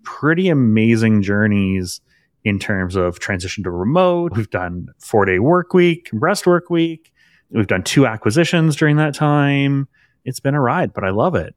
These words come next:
And then sprinkled all through that, I've been a co-founder in a number of other companies,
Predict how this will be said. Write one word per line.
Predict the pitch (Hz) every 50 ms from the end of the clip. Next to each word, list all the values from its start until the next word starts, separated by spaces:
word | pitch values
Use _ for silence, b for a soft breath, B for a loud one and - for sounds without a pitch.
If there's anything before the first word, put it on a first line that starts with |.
| _ -
And | 104 104 104
then | 98 101 101 98 98
sprinkled | - - - 160 160 156 165 160 135
all | 131 131 135 135
through | - - 123 123
that, | 139 170 196 190 -
I've | 107 104 101
been | 117 110 101 101 104
a | 104 98 98 98 98 101
co-founder | 101 - 110 107 - 117 110 107 110 107
in | 107 107 107 101 101 -
a | 110
number | 104 101 101 101 98
of | 98 95
other | 139 175 190 175
companies, | - 185 175 - 180 170 170 170 165 -